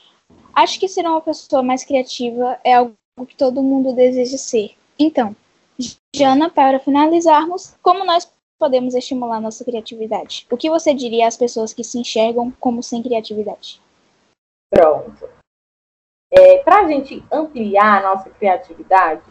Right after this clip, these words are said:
Speaker 2: eu acho que a gente precisa, de primeira, se colocar mais disponível, né? Topar, sabe? É, só pode deixar ali aquele medo de lado.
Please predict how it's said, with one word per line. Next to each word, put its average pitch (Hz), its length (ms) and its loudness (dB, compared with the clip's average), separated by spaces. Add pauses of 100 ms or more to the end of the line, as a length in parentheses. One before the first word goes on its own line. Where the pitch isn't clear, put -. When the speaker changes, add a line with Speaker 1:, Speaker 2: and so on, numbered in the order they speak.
Speaker 2:
eu 202 140 2
acho 208 260 0
que 202 80 -10
a 208 60 -6
gente 214 320 -4
precisa, 214 640 -2 (120)
de 294 180 0
primeira, 208 640 2
se - 80 -20
colocar 214 400 2
mais 214 220 0
disponível, 214 720 -4 (440)
né? 226 240 -2 (320)
Topar, 330 680 4 (140)
sabe? 262 480 2 (640)
É, 196 260 2
só 285 140 2
pode 330 240 6
deixar 311 220 0
ali 294 220 2
aquele 277 280 -2
medo 254 440 4
de 233 120 -6
lado. 170 580 2